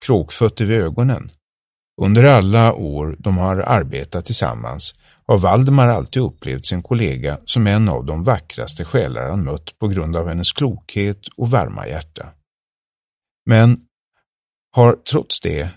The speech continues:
aldrig känt sig attraherad av henne. De har aldrig varit något annat än goda kollegor och vänner, och det är han glad för. Det blir lätt så krångligt annars. Han flyttar blicken från Marianne och ser att området är avspärrat och ett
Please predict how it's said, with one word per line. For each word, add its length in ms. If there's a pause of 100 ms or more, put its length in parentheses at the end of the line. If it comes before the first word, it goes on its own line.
(120)
aldrig 260
känt 240
sig 200
attraherad 680
av 180
henne. 240 (600)
De 140
har 80
aldrig 300
varit 300
något 380
annat 400
än 140
goda 280
kollegor 520
och 120
vänner, 500 (240)
och 80
det 100
är 40
han 120
glad 320
för. 300 (880)
Det 80
blir 340
lätt 240
så 140
krångligt 560
annars. 460 (1500)
Han 140
flyttar 320
blicken 480
från 180
Marianne 680
och 140
ser 300
att 160
området 540
är 40
avspärrat 840
och 80
ett 180